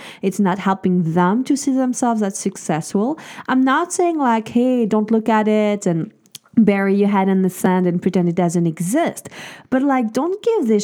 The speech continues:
shitty diagnosis half-asses just because you're judgmental of their ways of doing sex.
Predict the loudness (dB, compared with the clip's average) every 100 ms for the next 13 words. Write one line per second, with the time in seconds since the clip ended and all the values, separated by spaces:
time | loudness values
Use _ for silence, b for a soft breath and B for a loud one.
0 | 0 0 2 0 0 2 2 2 2 2
1 | 2 2 0 -2 -6 -2 -2 0 0 0
2 | 0 0 0 0 0 0 0 -2 0 2
3 | 2 0 0 -2 -2 0 0 2 0 0
4 | -2 0 0 0 0 0 2 2 0 0
5 | 0 0 0 0 0 -4 -2 0 0 -2
6 | -4